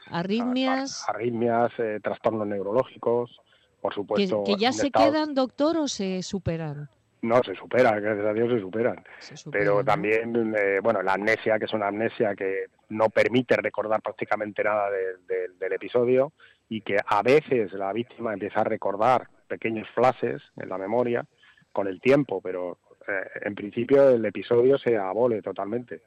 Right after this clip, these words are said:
Speaker 1: Claro, ¿y son drogas que actúan a mucha velocidad, doctor?
Speaker 2: A mucha velocidad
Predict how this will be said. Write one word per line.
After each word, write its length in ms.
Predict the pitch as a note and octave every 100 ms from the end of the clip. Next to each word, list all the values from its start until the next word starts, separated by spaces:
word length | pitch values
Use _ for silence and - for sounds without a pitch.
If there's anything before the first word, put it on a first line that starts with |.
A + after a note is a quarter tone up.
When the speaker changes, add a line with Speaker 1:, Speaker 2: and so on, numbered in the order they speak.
| _ _ _ _ _ _ _ _ -
Speaker 1:
Claro, 440 | E3+ E3 D#3 D3 -
¿y 200 | F#3+ D#3+
son 300 | - A3 G#3+
drogas 460 | G#3+ A3+ C#4 C4
que 240 | - G#3 G3
actúan 560 | F3 - G3 A#3 C4+ -
a 140 | F3+
mucha 340 | F3 A3+ - A#3+
velocidad, 580 | G#3+ G3+ F#3+ F3+ F#3+ C4+
doctor? 460 | A#3 - G3 D4+ - - _ _ _ -
Speaker 2:
A 160 | A2
mucha 260 | B2 C#3 E3
velocidad 520 | D3 B2 A#2 A2+